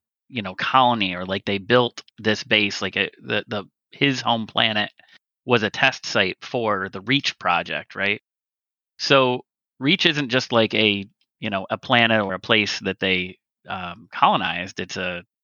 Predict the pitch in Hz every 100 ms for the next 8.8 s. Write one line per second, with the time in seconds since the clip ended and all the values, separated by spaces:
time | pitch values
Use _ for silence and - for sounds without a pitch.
0 | - - - 127 127 98 95 165 147 -
1 | 110 101 101 98 113 110 101 - _ _
2 | _ _ _ - 104 90 - - 110 117
3 | 120 107 90 - 98 90 90 90 90 90
4 | _ - 87 - - 113 107 110 90 85
5 | 85 85 90 87 92 - 92 - _ _
6 | _ _ _ _ 107 90 76 - - _
7 | _ - 139 120 123 - 151 - 117 123
8 | 110 151 143 110 95 92 - -